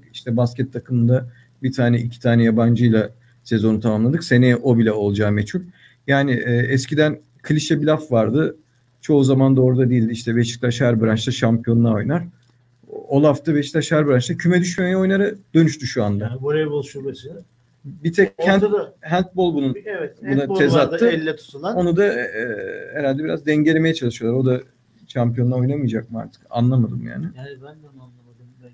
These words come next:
Speaker 2: Ya, şey mi istiyorlar? Hiç oynamayalım mı?
Speaker 1: Neyse,
Speaker 2: Yoksa
Speaker 1: biz yine
Speaker 2: başka bir
Speaker 1: istersen
Speaker 2: şey mi var?
Speaker 1: davalara dönelim. Aker'in bildiği konu, <laughs> en iyi bildiği konudan. Ee, yani Aker de burada, e,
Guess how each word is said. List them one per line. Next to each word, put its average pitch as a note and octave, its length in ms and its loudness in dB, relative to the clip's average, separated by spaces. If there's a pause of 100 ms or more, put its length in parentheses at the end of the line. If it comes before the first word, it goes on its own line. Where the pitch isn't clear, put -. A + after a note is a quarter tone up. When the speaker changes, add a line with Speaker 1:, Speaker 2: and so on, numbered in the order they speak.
Speaker 2:
Ya, C3 180 -16
şey D3 240 -10
mi D#3 100 -12
istiyorlar? B2 380 -16 (160)
Hiç E3 140 -20
oynamayalım C#3+ 640 -16
mı? B2 60 -18 (300)
Speaker 1:
Neyse, - 360 -10
Speaker 2:
Yoksa C3+ 140 0
Speaker 1:
biz C3+ 80 -2
yine D#3 100 4
Speaker 2:
başka D#3 140 2
bir C#3 60 -2
Speaker 1:
istersen C#3+ 460 0
Speaker 2:
şey E3+ 100 -4
mi F3 80 -8
var? C3 120 -2
Speaker 1:
davalara C3+ 600 4
dönelim. A#2 320 4
Aker'in C3 420 4
bildiği B2+ 300 4
konu, C3+ 260 2 (200)
<laughs> E3 180 -2
en D3 140 2
iyi C#3+ 160 4
bildiği C3+ 260 4
konudan. C#3 500 0
Ee, - 720 -12 (420)
yani D3 420 -2 (720)
Aker D3+ 400 -2
de D3 120 -2
burada, C#3+ 300 -2
e, A2 240 -12